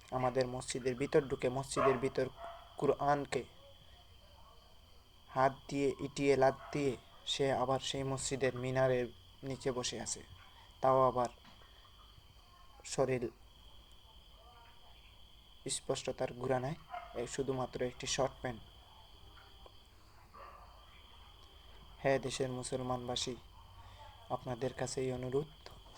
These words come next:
আপনারা এই মুহূর্তেই পদক্ষেপ নেন। সোশ্যাল মিডিয়ায় শুধু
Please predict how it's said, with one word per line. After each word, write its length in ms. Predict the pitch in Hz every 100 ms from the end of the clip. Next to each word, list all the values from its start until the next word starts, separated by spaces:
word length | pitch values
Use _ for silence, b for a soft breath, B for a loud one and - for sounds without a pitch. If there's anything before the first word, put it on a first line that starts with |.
| - - B B B - 131
আপনারা 280 | - 123 123 123 131
এই 80 | 131
মুহূর্তেই 360 | 131 131 131 127
পদক্ষেপ 400 | 123 127 - 127 123
নেন। 140 | 127 117 -
সোশ্যাল 300 | 143 165 151 139
মিডিয়ায় 300 | 131 131 127
শুধু 180 | 135 123